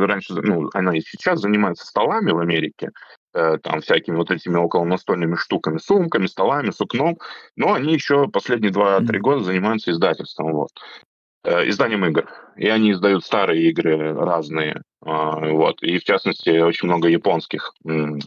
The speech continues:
Speaker 1: а, карточных игр, а, сейчас издавали и будут издавать. Вот. И вот эта система, когда ты, а, бэкаешь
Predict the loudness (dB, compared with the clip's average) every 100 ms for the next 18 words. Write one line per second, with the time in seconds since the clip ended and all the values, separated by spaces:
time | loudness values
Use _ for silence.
0 | -8 -6 -6 -4 -4 -6 -6 -6 -2 -2
1 | -2 -4 -8 -20 -20 -20 _ -8 -8 0
2 | 0 0 -6 -8 -4 2 4 4 2 -2
3 | 0 -2 -2 -2 0 0 -2 -10 -20 -20
4 | _ 0 2 2 0 2 2 2 0 0
5 | 0 0 -2 -2 0 0 -2 2 0 2
6 | 2 4 2 -2 -4 0 0 -2 -6 _
7 | _ _ -2 0 2 0 0